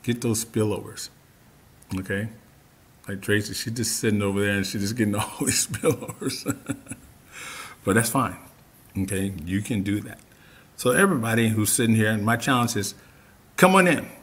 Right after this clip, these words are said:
I will help you. Come on in, and I will help you.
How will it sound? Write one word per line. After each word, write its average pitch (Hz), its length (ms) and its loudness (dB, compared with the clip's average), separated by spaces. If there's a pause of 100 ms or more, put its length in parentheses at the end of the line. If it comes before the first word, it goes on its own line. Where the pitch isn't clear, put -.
(920)
I 95 120 2
will 107 160 0
help 120 300 -2
you. - 80 -14 (1300)
Come 139 220 4
on 165 180 4
in, 131 400 4 (140)
and 87 220 -4
I 110 240 2
will 107 400 -2
help 95 420 -6
you. 113 80 -12